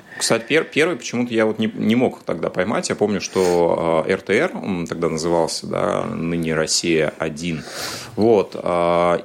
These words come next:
и ну, собственно, ты это воспринимал тоже как, эм, аудиоинформацию, в каком-то смысле аудиоспектакль, если мы говорим про телепередачи какие-то. И тогда, наверное, у меня формировалась вот эта, м, культура восприятия аудиоинформации, м, что мне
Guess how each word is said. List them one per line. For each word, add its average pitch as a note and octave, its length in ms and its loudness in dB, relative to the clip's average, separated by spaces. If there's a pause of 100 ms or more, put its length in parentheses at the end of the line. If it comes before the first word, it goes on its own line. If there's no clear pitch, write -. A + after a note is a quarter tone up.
и F#3 360 0 (420)
ну, D3 100 2
собственно, G3 320 0
ты E3 100 2
это D#3+ 100 -2
воспринимал C#3+ 400 0
тоже D3 220 0
как, - 440 -4
эм, E2 1120 -2
аудиоинформацию, F#2 1080 -2
в - 60 -10
каком-то - 340 -4
смысле - 420 -2
аудиоспектакль, D#2+ 840 -2
если F#2 240 -4
мы E2 100 -6
говорим E2 300 -2
про - 120 -4
телепередачи - 720 -2
какие-то. - 540 -4 (480)
И A2 580 4
тогда, G#2 240 -2
наверное, C3 360 -4
у - 20 -2
меня G#2+ 320 0
формировалась G2 800 0
вот E2 100 -8
эта, E2 420 0
м, E2 340 -6
культура G#2+ 360 2
восприятия F2+ 840 -2
аудиоинформации, G2+ 1400 2
м, - 920 -4
что A2 300 2
мне E2+ 380 -2